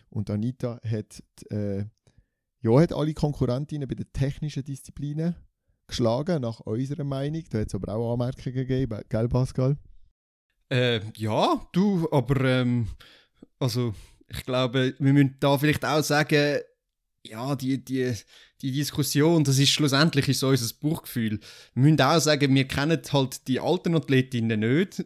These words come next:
Speaker 2: Von dem her, äh, ja, ist es für uns auch schwierig einzuschätzen, wie gr-, wie gross der Einfluss von denen in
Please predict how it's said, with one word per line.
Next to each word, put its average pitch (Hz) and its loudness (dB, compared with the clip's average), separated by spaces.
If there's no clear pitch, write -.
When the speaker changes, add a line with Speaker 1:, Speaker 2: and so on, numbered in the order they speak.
Speaker 2:
Von 135 -4
dem 131 4
her, 135 4
äh, 127 4
ja, 139 -4
ist 147 0
es - -2
für 147 0
uns 147 4
auch 147 4
schwierig 160 0
einzuschätzen, 151 0
wie 135 -4
gr-, - -4
wie 135 -4
gross 139 2
der 147 -2
Einfluss 143 0
von 139 -6
denen 131 0
in - -20